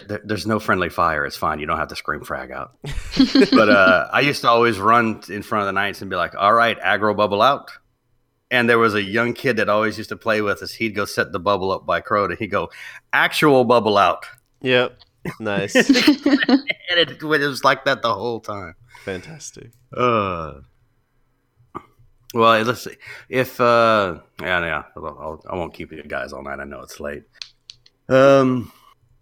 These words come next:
Speaker 1: what would you like most to see in the game that's not in it right now?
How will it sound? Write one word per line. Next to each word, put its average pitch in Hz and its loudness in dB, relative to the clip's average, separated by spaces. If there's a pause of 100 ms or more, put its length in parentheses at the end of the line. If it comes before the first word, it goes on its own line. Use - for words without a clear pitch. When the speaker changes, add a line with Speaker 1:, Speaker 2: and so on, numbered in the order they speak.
(680)
Speaker 1:
what 131 2
would 135 0
you 107 -2
like 80 -2 (220)
most 90 -8
to 85 -10
see 92 -4
in 87 -4
the 85 -4
game 82 -8
that's 76 -10
not 78 -4
in 71 -10
it 55 -14
right 71 -14
now? 71 -18